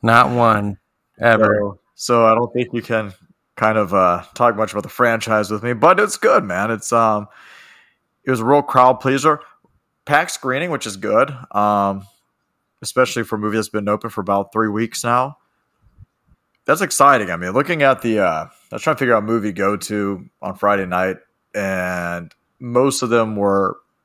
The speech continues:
Speaker 2: relatively packed. Like, all the Dungeons and Dragons screenings were, um, all the good seats were kinda taken in both theaters in this area.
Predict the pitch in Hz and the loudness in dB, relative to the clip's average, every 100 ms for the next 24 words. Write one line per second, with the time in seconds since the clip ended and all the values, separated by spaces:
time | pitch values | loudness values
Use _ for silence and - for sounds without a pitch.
0 | _ _ 131 151 160 147 135 - 113 127 | _ _ 2 2 2 0 -2 0 0 0
1 | 113 107 175 185 156 135 113 92 98 131 | 0 2 2 2 0 -2 -8 -2 0 0
2 | 110 - 107 98 92 92 92 92 92 87 | -2 -8 -6 -6 -8 -8 -6 -4 -2 -2
3 | 90 110 98 107 - 98 98 - 90 - | -2 -2 0 -4 -4 -10 -12 -12 -12 -6
4 | 95 110 87 87 _ - - - _ _ | -6 -6 -10 -12 _ -20 -20 -20 _ _
5 | _ _ 104 101 117 - 120 117 98 92 | _ _ -8 -2 -2 -2 -2 -2 -2 -6
6 | 90 104 117 107 87 90 | -4 2 4 4 0 -4